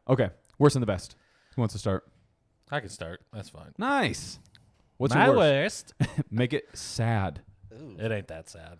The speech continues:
Speaker 2: I'm not gonna lie to you.
Speaker 1: All right, cool. Cool, cool, cool, cool, cool, cool.
Speaker 3: It's just worse. It doesn't
Speaker 2: Uh,
Speaker 3: have to be sad.
Speaker 2: Yeah. Uh, Saturday at Arena.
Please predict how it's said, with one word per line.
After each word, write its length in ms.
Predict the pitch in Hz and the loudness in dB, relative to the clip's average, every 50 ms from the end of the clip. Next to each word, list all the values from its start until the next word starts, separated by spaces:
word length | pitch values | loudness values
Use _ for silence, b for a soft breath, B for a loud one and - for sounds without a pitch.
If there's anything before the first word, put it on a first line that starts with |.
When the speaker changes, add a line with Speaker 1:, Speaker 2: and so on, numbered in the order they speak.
| _ - | _ -12
Speaker 2:
I'm 120 | 101 98 | -10 -10
not 180 | - - - - | -8 -8 -10 -10
gonna 140 | 120 110 | -10 -8
lie 140 | 104 104 104 - | -8 -6 -8 -6
to 120 | - 127 | -6 -6
you. 100 | 127 - | -4 0
Speaker 1:
All 100 | - 113 113 | 2 2 2
right, 160 | 101 95 92 | 2 0 0
cool. 260 | - 113 104 92 90 b b b b - | 2 2 2 2 0 b b b b -8
Cool, 180 | - - 110 95 | -4 -2 -2 -2
cool, 120 | - 104 | -2 -2
cool, 160 | - 113 98 - | -2 -2 -2 -2
cool, 120 | - 104 | -4 -6
cool, 120 | - 110 98 | -8 -6 -6
cool. 160 | - 95 - - _ _ - | -6 -8 -8 -10 _ _ -16
Speaker 3:
It's 100 | 160 165 | -10 -10
just 160 | 131 92 80 | -8 -6 -2
worse. 200 | 110 156 185 131 | 0 0 2 2
It 40 | 117 | 2
doesn't 120 | 117 117 | 2 0
Speaker 2:
Uh, 40 | 117 | 0
Speaker 3:
have 80 | 127 113 | -4 -6
to 60 | - | -8
be 80 | 90 85 | -10 -10
sad. 500 | - - 95 110 123 98 64 69 - - | -10 -8 -8 -8 -8 -8 -8 -10 -10 -10
Speaker 2:
Yeah. 220 | 110 92 73 - - _ _ _ _ _ _ - | -12 -12 -12 -14 -18 _ _ _ _ _ _ -2
Uh, 460 | 120 117 117 113 110 110 107 107 107 - - - _ _ _ _ _ _ _ _ _ | 2 2 4 4 4 2 2 0 -4 -6 -12 -20 _ _ _ _ _ _ _ _ _
Saturday 560 | - - 160 143 139 143 143 139 139 139 139 - _ _ _ - 107 | 0 4 6 6 6 6 4 2 0 0 -2 -6 _ _ _ -12 -8
at 160 | 107 110 113 | -6 -4 -4
Arena. 360 | 113 107 110 110 110 117 | -4 -4 -4 -6 -6 -8